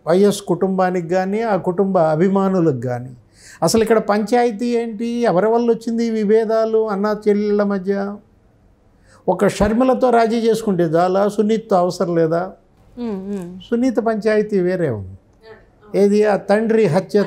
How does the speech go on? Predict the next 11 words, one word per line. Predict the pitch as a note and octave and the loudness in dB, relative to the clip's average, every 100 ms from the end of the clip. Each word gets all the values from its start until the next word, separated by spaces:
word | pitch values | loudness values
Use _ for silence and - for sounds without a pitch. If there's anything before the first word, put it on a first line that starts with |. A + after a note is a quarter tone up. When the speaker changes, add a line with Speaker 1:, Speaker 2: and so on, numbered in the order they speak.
| G3 | 2
Speaker 1:
తాలూకు | F#3 F#3 F3+ F3+ | 0 0 -2 0
అంశం. | D3 D3 - B2+ F#2+ - - _ - _ _ | -2 -2 -6 -10 -12 -18 -20 _ -20 _ _
ఇప్పుడు | - A2 C3 G3+ | -8 -2 0 0
సునీత | B3 - D3+ F#3+ A#3 A#3+ | -2 -2 0 0 0 -2
పంచాయతీ | G#3 G#3+ G#3 A3+ A3 G#3+ A3 G#3+ | 0 -2 0 0 0 -2 -4 -2
తెగాలన్నా, | F#3+ D#3 F3 F3+ E3+ D#3+ D#3+ F3+ F#3+ G#3 G#3+ G#3 | -2 0 0 2 0 -2 -4 -2 -2 -4 -6 -4
షర్మిల | E3+ E3 G3 A3+ | -4 -2 -2 -2
పంచాయతీ | A3 G3 G3 G#3 G3+ G3 G3+ | 0 -2 -2 0 0 -2 -6
తెగాలన్నా | G3+ D#3 E3+ F3+ E3 D3 C3+ C#3 E3 A3+ D4+ D4+ _ _ _ _ _ _ _ - | -2 -2 0 -2 -2 -4 -4 -6 -6 -10 -14 -20 _ _ _ _ _ _ _ -6
ముందు | E3+ B3 C4+ | -2 0 2
ఇక్కడ | C#4 G#3+ B3 G#3+ G#3+ G3 | 0 0 0 0 0 -2